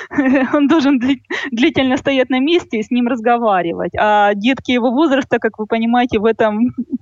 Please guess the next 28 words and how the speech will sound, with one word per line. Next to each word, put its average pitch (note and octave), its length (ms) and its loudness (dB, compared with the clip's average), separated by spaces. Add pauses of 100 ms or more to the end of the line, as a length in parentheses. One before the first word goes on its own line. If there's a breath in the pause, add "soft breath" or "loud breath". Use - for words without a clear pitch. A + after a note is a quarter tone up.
(160)
<laughs> - 460 -12
в A3+ 100 0
этот B3+ 260 0
период C4 380 2
жизни C4+ 300 2
не B3+ 120 2
стоят B3+ 400 0
долго G#3+ 300 0
на A3 120 0
месте. B3+ 440 0
То G3+ 120 -6
есть A#3+ 140 -2
он C#4+ 140 2
замечает A#3+ 480 0
другого A#3+ 340 2
ребенка, C4+ 480 0
если A#3 220 -2
он A3+ 160 -2 (220 loud breath)
стоит B3 500 0
или A3+ 120 0
его A#3+ 220 0
затронул, C#4 560 0
уже G#3+ 180 -2
зацепил, G3 580 -4
он A#3+ 120 0
тогда A3+ 300 2
вот G#3 160 -2
оп-, A3 80 -6